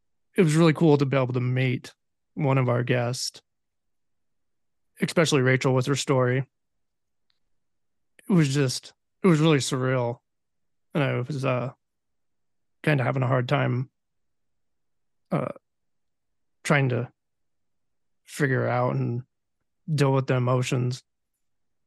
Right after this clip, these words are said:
'Cause sometimes, you know, we sit here and we record this and it reaches people, it doesn't feel real. Then we get messages from people like, "I listen to your podcast," and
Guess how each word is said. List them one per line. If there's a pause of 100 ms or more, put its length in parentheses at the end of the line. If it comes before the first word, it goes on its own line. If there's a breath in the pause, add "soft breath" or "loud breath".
(640)
'Cause
sometimes, (460)
you
know,
we
sit
here
and
we
record
this
and
it
reaches
people, (1200)
it
doesn't
feel
real.
Then (540)
we
get
messages
from
people
like,
"I
listen
to
your
podcast,"
and